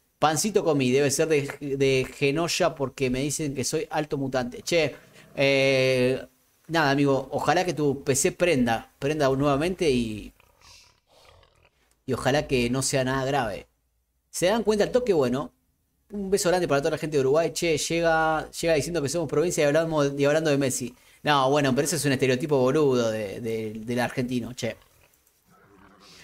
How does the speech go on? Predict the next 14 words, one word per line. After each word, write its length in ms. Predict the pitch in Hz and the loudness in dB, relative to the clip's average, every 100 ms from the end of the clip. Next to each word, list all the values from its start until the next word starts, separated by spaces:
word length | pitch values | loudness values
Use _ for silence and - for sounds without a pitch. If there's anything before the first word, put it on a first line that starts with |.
| - | -6
Yo 140 | 208 | -2
jamás 280 | 202 175 185 | 0 2 2
diría 220 | 175 185 | 4 2
que 60 | 151 | 2
Uruguay 220 | 151 175 | 2 2
es 100 | - | 2
una 140 | 143 | 0
provincia 400 | 131 143 175 151 | 2 2 2 2
de, 340 | 123 120 117 113 117 | 2 2 0 -2 -2
de 80 | |
Argentina. 640 | 123 - 147 185 131 113 - | -2 -2 -4 -2 -4 -6 -12
Jamás 340 | - 151 196 156 | -4 -2 0 2
lo 80 | 123 | 0
diría. 340 | 117 110 117 | 0 -6 -14